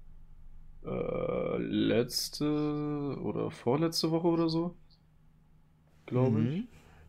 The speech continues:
Speaker 1: Da, ähm, hab ich auf einmal einen, einen Anruf bekommen und ich dachte so, "Okay, wer zum Fick ruft mich jetzt an?" Ähm,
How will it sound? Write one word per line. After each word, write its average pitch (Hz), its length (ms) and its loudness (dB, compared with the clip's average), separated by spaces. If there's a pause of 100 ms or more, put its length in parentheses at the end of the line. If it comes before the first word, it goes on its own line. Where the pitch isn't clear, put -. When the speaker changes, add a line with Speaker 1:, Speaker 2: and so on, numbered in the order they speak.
(840)
Speaker 1:
Da, 107 760 8
ähm, 107 280 4
hab 113 120 4
ich 113 140 2
auf 107 120 0
einmal 107 380 6
einen, 107 420 2 (1400)
einen 104 120 0
Anruf 131 440 6
bekommen 151 580 4
und 104 220 -2
ich 104 140 -6
dachte 107 300 -4
so, 101 400 -2 (1300)
"Okay, 127 440 4
wer 110 140 0
zum 110 180 -4
Fick - 240 -4
ruft 113 160 0
mich 104 140 -2
jetzt - 180 0
an?" 123 160 4 (1120)
Ähm, 107 520 8